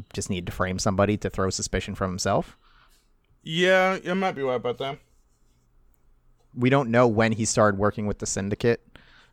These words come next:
Speaker 1: either, so, like, there's a decent chance that he was already working for the Syndicate.
Speaker 2: I don't
Speaker 1: And
Speaker 2: think
Speaker 1: him
Speaker 2: he was
Speaker 1: framing someone for being a spy ended up working out for them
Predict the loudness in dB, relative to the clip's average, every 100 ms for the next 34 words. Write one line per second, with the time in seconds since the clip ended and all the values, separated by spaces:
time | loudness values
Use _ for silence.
0 | _ _ _ _ _ _ _ -20 _ -10
1 | -2 0 0 -2 -2 -2 0 -2 -2 -4
2 | -4 -8 -10 _ _ _ _ _ _ _
3 | _ _ -8 -4 -4 -4 -6 -4 0 0
4 | 0 -4 0 0 0 -2 -4 -2 -2 2
5 | 2 0 -4 -8 -12 -20 _ -2 -2 0
6 | -6 -2 -4 -2 -4 -4 0 0 0 -12
7 | -20 _ _ _ _ _ _ -2 0 0
8 | 0 0 0 0 0 0 0 0 -2 -2
9 | -4 -4 -4 -4 -2 0 0 0 -2 -2
10 | -2 -4 -2 -4 -2 -2 -2 -4